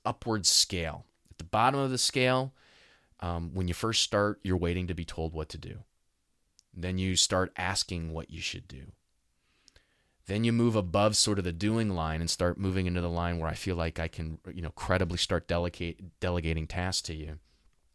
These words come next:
That first level is you start recommending and then you act. And then you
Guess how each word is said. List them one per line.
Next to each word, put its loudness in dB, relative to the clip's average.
That -10
first -2
level 0
is -2
you -4
start 4
recommending -2
and -6
then -6
you -10
act. -18
And -2
then 2
you 0